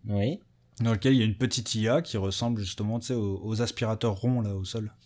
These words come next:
Speaker 1: Oui, euh, le petit aspirateur avec les petites, les petites oreilles là, petit aspirateur blanc.
Speaker 2: Voilà, justement. Donc ça, c'est l'I A, en fait, euh, du, du casque
Speaker 1: Ouais.
Speaker 2: qu'elle a créé. Et ce casque permet en fait de pouvoir fusionner des objets ensemble.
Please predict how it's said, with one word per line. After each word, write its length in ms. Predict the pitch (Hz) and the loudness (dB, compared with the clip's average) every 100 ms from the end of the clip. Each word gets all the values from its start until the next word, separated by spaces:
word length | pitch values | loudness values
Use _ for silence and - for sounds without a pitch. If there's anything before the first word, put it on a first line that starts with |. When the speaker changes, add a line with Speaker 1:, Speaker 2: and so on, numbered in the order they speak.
| _ _ | _ _
Speaker 1:
Oui, 280 | 135 165 160 | 4 8 12
euh, 220 | 127 123 | 12 12
le 180 | 120 120 | 12 6
petit 400 | 113 - - 131 | 2 -6 0 4
aspirateur 720 | 127 - 123 127 127 143 135 | 4 6 6 6 6 6 8
avec 260 | 120 117 120 | 6 4 4
les 100 | 120 | 0
petites, 260 | - 120 117 | 0 -8 -4
les 300 | 110 110 113 | -2 0 -2
petites 200 | 120 120 | 0 4
oreilles 220 | 156 170 | 8 8
là, 180 | 139 139 123 | 6 0 -6
petit 160 | 127 | -6
aspirateur 440 | 120 - 120 131 127 | -4 -2 0 2 2
blanc. 220 | 147 160 - _ | 0 -4 -12 _
Speaker 2:
Voilà, 420 | 110 127 120 95 - _ - | 4 6 6 2 -10 _ -4
justement. 380 | 113 - 127 113 | 0 4 4 4
Donc 160 | 113 110 | 4 4
ça, 120 | 160 | 4
c'est 140 | 147 | 6
l'I 220 | 131 135 | 8 10
A, 80 | 151 | 10
en 100 | 127 | 6
fait, 280 | 113 127 - | 2 0 0
euh, 80 | 101 | 0
du, 280 | 98 98 95 | 0 0 -2
du 140 | 101 | -2
casque 340 | - - - - - - - | -2 -4 -8 -16 -20 -20 -14
Speaker 1:
Ouais. 340 | 90 85 87 - - | -10 -6 -4 -6 -2
Speaker 2:
qu'elle 140 | 110 | 2
a 80 | 104 | 2
créé. 420 | 95 113 131 208 - | 2 2 2 0 -4
Et 80 | 113 | 0
ce 120 | - | 0
casque 340 | 123 165 170 123 | 2 2 2 2
permet 280 | 113 117 160 | 2 4 4
en 100 | 135 | 2
fait 140 | 160 | 0
de 80 | 139 | 0
pouvoir 260 | 127 127 | 2 2
fusionner 500 | 120 - 143 156 160 | 2 2 4 6 6
des 140 | 147 123 | 4 4
objets 220 | 127 131 | 4 4
ensemble. 360 | 135 - 110 | 2 2 -2